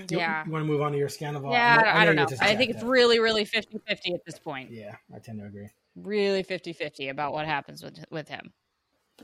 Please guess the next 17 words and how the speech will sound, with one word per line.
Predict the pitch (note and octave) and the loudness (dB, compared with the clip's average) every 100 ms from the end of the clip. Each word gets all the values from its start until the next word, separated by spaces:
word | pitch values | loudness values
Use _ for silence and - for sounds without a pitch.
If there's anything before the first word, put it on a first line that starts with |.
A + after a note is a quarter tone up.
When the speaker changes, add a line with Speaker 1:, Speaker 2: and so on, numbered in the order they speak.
| _ - | _ 10
Speaker 1:
All | |
right. | F3+ F3 D#3+ | 12 12 10
Speaker 2:
He, | A#3+ A#3 | 6 0
he | A3+ D#4+ | 2 2
really | B3 C#4 B3+ | 6 6 6
does | G3 F#3+ F3 | 6 4 4
have. | F#3 D#3 C3 - _ _ _ _ _ _ _ _ - | 4 4 2 -2 _ _ _ _ _ _ _ _ 2
Oh, | A#3+ | 8
by | B3+ | 10
the | B3 | 10
way, | A#3+ G#3 F3 | 10 10 8
uh, | F3 F3 F3 E3+ E3 _ _ | 8 8 8 4 0 _ _
Pooh, | C4+ G#3+ - - | 0 0 -2 0
Pooh | C4 | 0
Jeter | G3+ A#3 G#3 E3+ | 6 6 8 6
officially, | D#3+ G#3+ G#3 G#3 G3 G3 G3 | 2 2 0 2 2 4 6
uh, | F#3+ F3+ F3 | 6 6 4